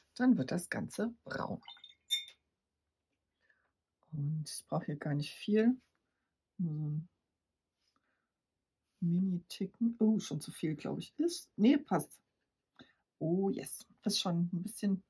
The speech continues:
bisschen dunkel. Ist ein bisschen dunkler als meine aktuelle Mischung. Aber du siehst, worauf ich hinaus will. Es gibt ein wunderbares, ähm, Braun. Und das habe ich mir hier in so ein kleines Gläschen gefüllt. Da,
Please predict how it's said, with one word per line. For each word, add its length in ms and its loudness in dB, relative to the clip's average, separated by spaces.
bisschen 400 6
dunkel. 600 10
Ist 160 2
ein 40 8
bisschen 220 4
dunkler 300 8
als 160 6
meine 220 4
aktuelle 420 2
Mischung. 420 2
Aber 400 10
du 80 2
siehst, 300 2
worauf 280 6
ich 120 -4
hinaus 400 -2
will. 180 -6
Es 180 -2
gibt 200 0
ein 180 0
wunderbares, 720 4
ähm, 400 4
Braun. 560 6
Und 320 2
das 160 6
habe 160 6
ich 100 -4
mir 120 4
hier 200 4
in 100 2
so 100 -2
ein 100 0
kleines 340 0
Gläschen 480 6
gefüllt. 420 12
Da, 220 4